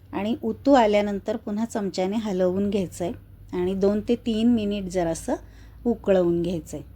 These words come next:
असं हलवून हलवून आपल्याला हे दूध चांगलं उकळवून घ्यायचं आहे. तर बघा आता चांगली उकळी आणली, आली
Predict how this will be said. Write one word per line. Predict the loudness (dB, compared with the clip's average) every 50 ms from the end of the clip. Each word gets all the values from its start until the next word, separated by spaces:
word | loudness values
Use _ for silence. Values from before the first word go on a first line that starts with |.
| -20 -20 -20 -20 -20 -20 -20 -20 -20 -20 -20 -16 -10
असं | -8 -6 -4 -4 -4 -2
हलवून | 0 0 2 2 2 2 0 0
हलवून | 0 0 0 2 2 2 2 0 -2
आपल्याला | -2 -4 -4 -2 0 0 0 0
हे | 0 -2
दूध | -2 -2 -2 -4 -4
चांगलं | -4 -4 -2 -2 0 0 -2 -2 -4 -6 -6 -6
उकळवून | -6 -4 -2 -2 -2 0 2 2 0 0
घ्यायचं | -2 -4 -6 -8 -10 -12 -14
आहे. | -14 -14 -16 -16 -18 -20 -20 -20 -20 -20 -20 -20 -20 -20 -20 -20 -20 -18 -18 -18 -20 -20 -20 -20 -20 -20 -20 -20 -20 -20 -20 -20 -20 -8 -2 2
तर | 2 4
बघा | 4 4 2 2 2
आता | -2 -2 -2 -4 -6 -6 -8 -10 -16 -20 -20 -20 -20 -20 -20 -20 -10 -6
चांगली | -2 0 0 0 0 0 -2 -4 -4 -8
उकळी | -8 -8 -4 0 4 4 6 6 6
आणली, | 4 4 2 0 -2 -4 -6 -4 -2
आली | -2 -2 0 -2 -4